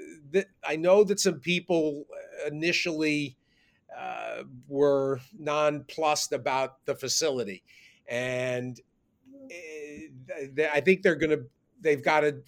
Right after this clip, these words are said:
kinda roll with this. Uh, they've been very good to the N T R A, and, uh, th-, they're, the most important part of this is their commitment to horse racing, and they really like the game.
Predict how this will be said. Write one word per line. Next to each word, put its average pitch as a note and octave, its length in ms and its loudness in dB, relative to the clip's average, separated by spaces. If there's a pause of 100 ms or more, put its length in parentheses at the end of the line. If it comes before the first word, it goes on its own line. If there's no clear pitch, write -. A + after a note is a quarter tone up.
(120)
kinda D3+ 220 0
roll D3 340 8
with C3 220 2
this. A#2 440 0
Uh, A#2+ 340 -2 (420)
they've C3+ 200 2
been C#3 280 2
very D#3 500 6
good C3 380 4 (140)
to B2+ 500 -6
the B2 160 -2
N B2+ 120 -2
T B2+ 200 -6
R G#2+ 180 0
A, E2 220 -4 (360)
and, G#2+ 680 -2 (360)
uh, C#3+ 360 -14 (880)
th-, C#3+ 200 -2
they're, C#3+ 340 6 (480)
the D3+ 80 2
most D#3+ 300 6
important F3+ 480 4
part B2+ 240 2
of B2+ 80 -4
this B2+ 300 -2 (440)
is C3 180 -2
their C#3 160 4
commitment D#3 520 -2
to C3 80 2
horse E3+ 340 6
racing, F#2 400 -4 (540)
and A2 580 2 (260)
they D#3+ 200 6
really D#3 420 4
like D3+ 440 4
the C3 100 -2
game. C3+ 400 2